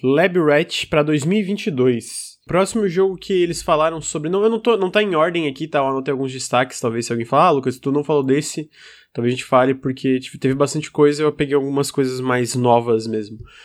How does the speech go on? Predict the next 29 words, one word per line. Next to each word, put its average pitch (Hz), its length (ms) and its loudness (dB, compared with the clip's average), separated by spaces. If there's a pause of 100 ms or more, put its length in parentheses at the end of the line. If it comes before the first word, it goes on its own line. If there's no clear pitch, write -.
(160)
Ah, 139 300 0
eles 165 140 0
mostraram 202 340 0
um 208 60 -2
novo 220 220 -2
trailer 196 500 0
pro 185 160 -6
The 175 100 2
Wander-, 180 640 -2
The 139 80 2
Wandering 190 640 0
Village, 123 580 -2
que - 180 -6
é 135 40 0
aquele, 143 800 -4 (440)
é, 127 560 4
city 180 280 -2
builder 180 640 2
onde 156 260 -2
tu - 120 -20
controla 151 760 0
basicamente 147 600 -2
uma 156 140 -2
cidade 147 440 0
em 147 60 -6
cima 147 280 -4
de 143 80 -6
uma 151 120 -2
criatura, 139 800 0